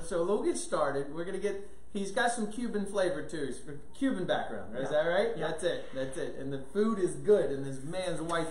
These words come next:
Speaker 1: can
Speaker 2: Smell it
Speaker 1: cook.
Speaker 2: in the background.
Speaker 1: You gotta be careful. Oh,
Speaker 2: <laughs>
Speaker 1: by the way, they, we're remote at his house. He's been nice enough to let us come to his house with his big fireplace and beautiful chairs and get comfortable. So thank you for that, and thank you to your family.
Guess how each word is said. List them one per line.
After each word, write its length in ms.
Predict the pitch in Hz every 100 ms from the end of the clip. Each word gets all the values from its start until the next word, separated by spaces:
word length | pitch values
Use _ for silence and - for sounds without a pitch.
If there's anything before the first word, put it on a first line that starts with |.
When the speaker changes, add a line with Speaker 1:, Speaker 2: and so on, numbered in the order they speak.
| -
Speaker 1:
can 160 | 117
Speaker 2:
Smell 300 | - - 202
it 40 | 196
Speaker 1:
cook. 60 |
Speaker 2:
in 60 | 190
the 60 | 185
background. 380 | 165 147 160 170
Speaker 1:
You 60 |
gotta 120 | 175 170
be 140 | 214
careful. 360 | - 233 - -
Oh, 320 | 277 311 302 -
Speaker 2:
<laughs> 40 |
Speaker 1:
by 180 | 233 247
the 60 | 247
way, 120 | 233
they, 100 | 202
we're 380 | 214 269 294 -
remote 760 | 190 196 196 247 - - - -
at 180 | 185 185
his 160 | 185 160 -
house. 320 | 196 156 -
He's 160 | 202 180
been 200 | 175 180
nice 280 | 196 233 220
enough 220 | 202 202
to 60 | 175
let 200 | 185 175
us 180 | 175
come 300 | - 226 240
to 100 | 233
his 140 | 208 -
house 260 | 165 175 170
with 100 | 151
his 160 | 156 - - - - 143 -
big 420 | 220 214 214 175 - - -
fireplace 760 | 208 196 202 202 202 190 196 -
and 120 | 156
beautiful 360 | 214 208 185
chairs 500 | 175 196 180 175 170
and 180 | - 143
get 160 | 147 -
comfortable. 380 | 185 - 135 139
So 220 | - 139 -
thank 280 | 175 175 170
you 240 | 160 151 151
for 60 | 135
that, 200 | 139 135
and 80 | 135
thank 220 | 139 139
you 60 | 139
to 120 | 143
your 140 | 131
family. 460 | 127 139 131 131